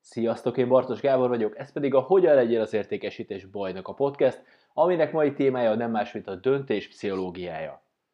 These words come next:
Amit kisarkítva, de a viccel szerettem volna megmutatni, hogy az emberek nem szeretnek döntéseket hozni. Feszültséget kelt bennük, bizonytalanságot okoz, és félnek attól,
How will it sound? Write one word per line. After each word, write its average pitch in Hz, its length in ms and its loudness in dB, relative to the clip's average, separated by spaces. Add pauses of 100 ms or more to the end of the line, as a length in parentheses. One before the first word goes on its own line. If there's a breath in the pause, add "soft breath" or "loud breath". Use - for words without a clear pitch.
(200)
Amit - 220 -6
kisarkítva, 208 580 -2
de 135 80 4
a 123 80 6
viccel 139 300 2
szerettem 113 440 -2
volna 107 180 -4
megmutatni, 113 540 -4
hogy 101 100 -2
az 95 100 -8
emberek 135 380 0
nem 190 100 -8
szeretnek 98 440 -10
döntéseket 92 600 -12
hozni. - 380 -20 (380)
Feszültséget 131 760 -4
kelt 101 240 -4
bennük, 92 360 -8
bizonytalanságot 113 1040 -2
okoz, 117 220 -8
és 120 140 -8
félnek 190 380 -4
attól, 156 460 0